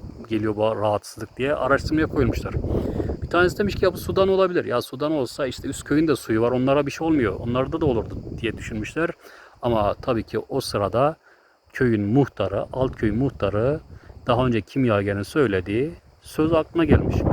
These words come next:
Bunun üzerine sudan hemen numune almışlar ve bir laboratuvara göndermişler ki suyun içinde her türlü tarımsal ilaç kalıntısı,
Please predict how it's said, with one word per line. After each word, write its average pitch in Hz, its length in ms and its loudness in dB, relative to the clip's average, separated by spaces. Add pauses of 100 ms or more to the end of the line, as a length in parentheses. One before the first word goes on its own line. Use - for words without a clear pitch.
(360)
Bunun 208 160 -2
üzerine 139 480 -2
sudan 160 420 -8
hemen 139 300 0
numune 113 260 2
almışlar 180 520 0 (380)
ve 117 220 0
bir 120 40 -4
laboratuvara 117 560 0
göndermişler 104 720 -2
ki 123 420 -6 (520)
suyun 117 220 0
içinde 110 540 0 (240)
her 127 160 2
türlü 104 560 -4 (100)
tarımsal 107 440 -2
ilaç 107 300 0
kalıntısı, 120 680 -4